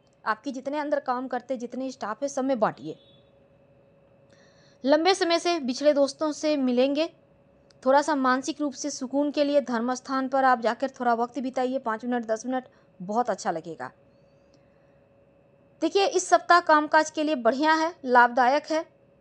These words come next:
मूड बढ़िया रहेगा, परिवार के लोगों के साथ तालमेल बढ़िया रहेगा। घर में ज़्यादा हस्तक्षेप करना ठीक नहीं है। लव के साथ मुलाकात होगी, यहाँ पर भावनाओं को रिस्पेक्ट करना सीखें। पूरे सप्ताह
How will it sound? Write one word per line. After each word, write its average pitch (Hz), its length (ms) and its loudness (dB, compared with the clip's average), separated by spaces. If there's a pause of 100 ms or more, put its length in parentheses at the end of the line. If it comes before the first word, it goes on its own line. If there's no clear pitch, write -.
(160)
मूड 262 200 0
बढ़िया 285 340 4
रहेगा, 320 340 4
परिवार 262 360 4
के 277 120 -2
लोगों 254 280 0
के 285 120 -6
साथ 269 300 0
तालमेल 262 360 0
बढ़िया 285 280 0
रहेगा। 294 360 2 (1120)
घर 285 360 2
में 403 140 0
ज़्यादा 320 280 6
हस्तक्षेप 330 600 -2
करना 294 320 2
ठीक 285 340 -8
नहीं 320 280 -2
है। 330 240 -2
लव 311 420 4
के 370 100 0
साथ 320 220 0
मुलाकात 269 500 0
होगी, 320 220 -4
यहाँ 262 320 -4
पर 349 180 4
भावनाओं 247 560 0 (240)
को 320 160 2 (380)
रिस्पेक्ट 247 440 -6
करना 233 320 -4
सीखें। 254 360 -8 (1600)
पूरे 415 240 8
सप्ताह 339 460 4